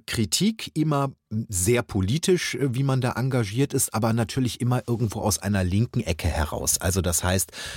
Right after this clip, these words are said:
dass, äh, beispielsweise konservative oder auch rechtskonservative Politiker von jeher beim Karnevalsumzug ihren Platz hatten.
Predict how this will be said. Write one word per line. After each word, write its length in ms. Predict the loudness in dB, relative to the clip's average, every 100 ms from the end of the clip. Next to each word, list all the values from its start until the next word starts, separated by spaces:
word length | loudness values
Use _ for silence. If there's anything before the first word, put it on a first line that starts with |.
| -10 -2
dass, 300 | 0 0 0
äh, 200 | -2 -2
beispielsweise 680 | 0 -2 0 0 2 2 0
konservative 1120 | -2 0 2 2 0 0 0 -2 0 2 0 0
oder 340 | -4 -2 -2
auch 300 | -2 -4 0
rechtskonservative 1000 | 0 0 -2 0 0 0 0 -2 -2 -2
Politiker 580 | 0 0 0 0 0 -2
von 220 | 0 -2
jeher 540 | 0 -2 0 0 0 -2
beim 180 | -2 -2
Karnevalsumzug 880 | -2 0 0 0 0 0 0 -2
ihren 240 | -2 -2 0
Platz 320 | -2 0 0
hatten. 320 | 0 0 -2